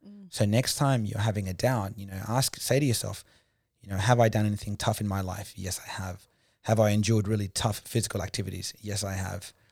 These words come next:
Speaker 2: "Will I get past this? Can I do better?" Yes, I can. And so it's that positive reaffir-,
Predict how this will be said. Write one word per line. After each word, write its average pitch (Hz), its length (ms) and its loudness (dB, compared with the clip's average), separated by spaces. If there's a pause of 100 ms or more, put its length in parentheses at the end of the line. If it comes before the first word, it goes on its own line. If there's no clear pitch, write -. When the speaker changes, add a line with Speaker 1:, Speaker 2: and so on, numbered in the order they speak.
(260)
Speaker 2:
"Will 107 140 -2
I 104 60 2
get 104 200 0
past 101 400 -4
this? 90 180 -6
Can - 160 -6
I 92 280 -6 (280)
do 107 160 0
better?" 92 240 -4 (160)
Yes, 101 220 -6
I 98 80 -6
can. 98 340 -6 (380)
And 110 80 -4
so 127 80 6
it's 117 80 4
that - 260 2
positive 113 360 0
reaffir-, 101 360 -4